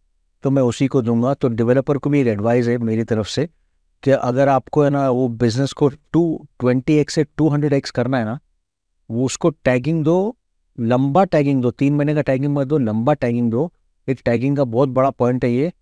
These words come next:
कि तीन महीने का टैगिंग देते हो और डील तीन महीने से ज़्यादा चलती है, और डेवलपर ये बोलता है कि तुम दोबारा रिविजिट कराओ तो तुम्हारी टैगिंग कंटिन्यू करेंगे, वरना नहीं करेंगे, ओपन गेम हो जाएगा। तो ये गलत बात है।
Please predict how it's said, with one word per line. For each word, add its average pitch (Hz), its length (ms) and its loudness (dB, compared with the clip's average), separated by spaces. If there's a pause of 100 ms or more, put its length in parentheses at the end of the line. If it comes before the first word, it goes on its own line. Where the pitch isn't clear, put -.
(280)
कि 147 80 -2
तीन 151 320 2
महीने 156 200 0
का 160 60 2
टैगिंग 143 380 0
देते 143 220 2
हो 156 60 4
और 131 100 0
डील 131 280 0
तीन 143 220 0
महीने 151 180 0
से 151 120 0
ज़्यादा 123 260 0
चलती 117 400 -2
है, 143 140 -4 (300)
और 135 120 2
डेवलपर 139 520 0
ये 160 120 2
बोलता 151 300 0
है 160 80 0
कि 160 140 0
तुम 156 280 -2
दोबारा 139 340 2
रिविजिट 151 440 0
कराओ 160 260 2
तो 160 200 0
तुम्हारी 156 340 0
टैगिंग 143 360 0
कंटिन्यू 147 380 0
करेंगे, 143 240 0
वरना 139 220 0
नहीं 135 140 0
करेंगे, 101 340 -6 (720)
ओपन 151 300 2
गेम 139 160 2
हो 123 100 0
जाएगा। 104 280 -4
तो 104 120 -4
ये 151 140 2
गलत 143 280 2
बात 123 280 0
है। 170 140 -2